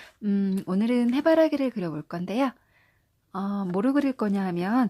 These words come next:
아, 오늘은 딱 보시면 이제 수채화 느낌이 나잖아요. 어, 근데 수채화는 아니고요. 음, 오늘은 이렇게 라이브 칼라 <laughs> 에버그린에서 나온 펜인데요. 트윈 펜이에요.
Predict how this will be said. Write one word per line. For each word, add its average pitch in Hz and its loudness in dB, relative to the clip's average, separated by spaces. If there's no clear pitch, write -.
아, 175 -2
오늘은 208 -2
딱 - -4
보시면 208 -2
이제 156 -6
수채화 320 2
느낌이 196 0
나잖아요. 175 -2
어, 202 -4
근데 190 -6
수채화는 254 0
아니고요. 160 0
음, 190 -4
오늘은 180 -2
이렇게 277 -2
라이브 240 0
칼라 190 -2
<laughs> 190 0
에버그린에서 247 0
나온 170 -2
펜인데요. 226 -2
트윈 311 2
펜이에요. 185 -2